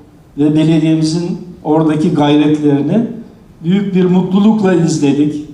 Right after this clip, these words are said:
Emek veren arkadaşlara, e, bu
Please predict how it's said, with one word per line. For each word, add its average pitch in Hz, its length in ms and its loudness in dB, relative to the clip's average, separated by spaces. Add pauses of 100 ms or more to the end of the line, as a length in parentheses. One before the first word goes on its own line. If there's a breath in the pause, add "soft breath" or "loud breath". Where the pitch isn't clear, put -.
(340)
Emek 180 300 0
veren 165 220 2
arkadaşlara, 151 880 0 (680 loud breath)
e, 135 400 -2
bu 208 320 2